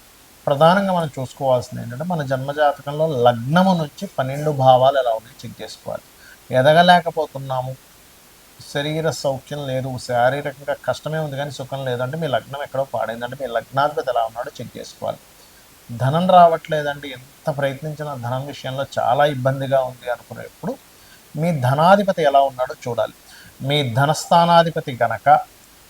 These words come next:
పాపకర్తెరలో ఉంటే, అది ఏ పాపకర్తెరలో ఉందో దానికి సంబంధించిన రెమెడీ చేసుకుంటే, దానం ఇవ్వడమో,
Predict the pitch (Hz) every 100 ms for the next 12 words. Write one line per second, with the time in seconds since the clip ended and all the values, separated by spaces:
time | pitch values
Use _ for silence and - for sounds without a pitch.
0 | - - 151 156 190 180 165 135 - 156
1 | 143 147 139 127 - 143 - _ _ -
2 | 156 214 - _ _ - 151 160 180 185
3 | - _ _ _ _ 147 139 139 131 135
4 | 120 120 151 175 170 196 165 180 185 180
5 | 156 147 180 196 175 - 139 123 110 123
6 | 127 127 120 113 113 139